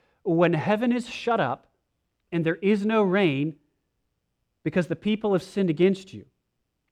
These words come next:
if they pray toward this place and acknowledge your name and turn from their sin when you afflict them,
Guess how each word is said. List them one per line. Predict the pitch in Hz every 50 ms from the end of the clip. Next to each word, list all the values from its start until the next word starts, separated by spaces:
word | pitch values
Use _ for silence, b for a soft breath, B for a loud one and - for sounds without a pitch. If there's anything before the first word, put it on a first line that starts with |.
| _ _ _ _
if | - 254 269 277 -
they | 233 240 247 247
pray | 247 - - - 220 226 240 240
toward | 240 - 240 240 233 208 180
this | 196 240 233 233
place | - - 226 226 226 247 233 - -
and | 220 208
acknowledge | 214 196 196 208 226 226 226 226 226 208 180
your | 226 226 226 226
name | 208 175 160 165 180 202 208 196 B B B B
and | 196 202 185
turn | - - 233 247 247 226
from | 240 254 233 226
their | 226 226 220
sin | 220 - - - - 269 262 226 196 170
when | 165 175
you | 180 190
afflict | 196 190 - - 233 226 - - -
them, | 143 135 139 170 156